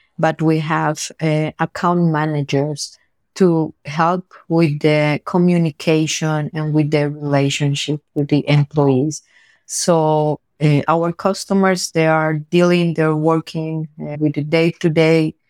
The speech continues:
uh, issues, you know, and if there is something that they need help with, so we can help. And what we are doing is supporting the developers locally, being like,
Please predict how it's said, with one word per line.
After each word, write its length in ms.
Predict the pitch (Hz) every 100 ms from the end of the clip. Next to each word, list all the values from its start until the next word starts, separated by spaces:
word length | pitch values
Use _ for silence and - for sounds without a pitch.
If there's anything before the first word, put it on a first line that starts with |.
| _ _ _ _
uh, 240 | 160 160 156
issues, 540 | 170 170 190 190 -
you 80 | 170
know, 260 | 160 156 185
and 220 | 160 156 -
if 80 | 151
there 180 | 170 160
is 180 | 160 -
something 480 | 170 170 - 170 160
that 200 | 156 151
they 160 | 156
need 260 | 156 151 - 165
help 340 | 147 175 -
with, 240 | 180 202 - _ _ _
so 440 | - - 160 151 147
we 120 | 165
can 220 | - 160
help. 460 | 147 - 175 160 151 _ _ _ _ -
And 300 | 160 156 151
what 180 | 165 160
we 200 | 175 170
are 140 | 160
doing 420 | 151 165 175 165 165
is 260 | 156 -
supporting 920 | 156 151 _ 170 170 190 190 156 143 143
the 80 |
developers 840 | 147 147 147 139 143 - 143 139 -
locally, 640 | 143 - 143 139 135 139 -
being 360 | 151 147 143 143
like, 360 | 143 151 -